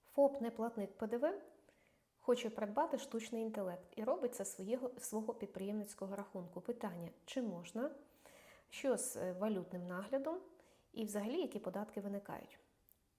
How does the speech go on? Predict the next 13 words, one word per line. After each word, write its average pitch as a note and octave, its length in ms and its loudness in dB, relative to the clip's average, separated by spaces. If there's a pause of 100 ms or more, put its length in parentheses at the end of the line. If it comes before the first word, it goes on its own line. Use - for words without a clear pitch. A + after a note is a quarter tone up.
Трошечки G#3+ 460 0
це - 160 -4
питання C4 440 2
я G3 200 0
зачепила G3+ 500 -2
у - 100 -8
попередньому G3 640 -2
кейсі, D4 520 2
але A3+ 360 0
ось G#3 160 -4
тут B3 180 -2
більше F#3+ 380 -4
деталей. E3+ 500 -6